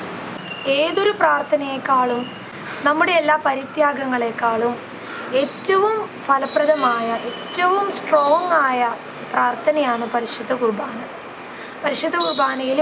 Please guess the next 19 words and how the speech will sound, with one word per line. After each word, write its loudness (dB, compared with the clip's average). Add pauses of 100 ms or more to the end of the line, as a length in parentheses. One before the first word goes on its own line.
പരിഹരിക്കാത്ത 0 (200)
ഒരു 0 (100)
പ്രശ്നവുമില്ല. 0 (760)
No 8 (160)
problem 2
at -8
all. 4 (720)
ഇപ്പൊ 2 (440)
ഈ 2 (100)
പരിശുദ്ധ 2
കുർബാനയാകുന്ന 2 (100)
പരിഹാര 2 (140)
ഗുളിക, -2 (1000)
അത് 2 (120)
സ്വീകരിച്ച് 0 (100)
നമുക്ക് 0 (140)
വിശുദ്ധരായിക്കൊണ്ടിരിക്കാം. 2 (120)
ഓരോ 4 (140)
ദിവസവും -2